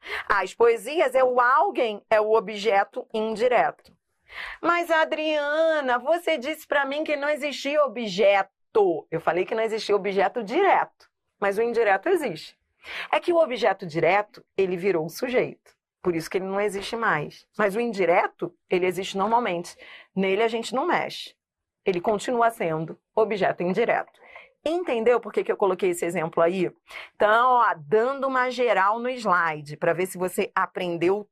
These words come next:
tudo do slide. Nesse slide, você está aprendendo o início, a identificar uma frase na voz passiva sintética. Você aprendeu que voz passiva sintética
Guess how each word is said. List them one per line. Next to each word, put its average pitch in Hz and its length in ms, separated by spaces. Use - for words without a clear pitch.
tudo 214 360
do 214 100
slide. 165 560
Nesse 277 440
slide, 175 440
você 190 220
está 190 240
aprendendo 147 880
o 220 100
início, 294 800
a 214 160
identificar 262 960
uma 254 200
frase 180 440
na 196 120
voz 175 280
passiva 175 400
sintética. 190 680
Você 185 220
aprendeu 180 420
que 233 120
voz 175 180
passiva 156 340
sintética 151 640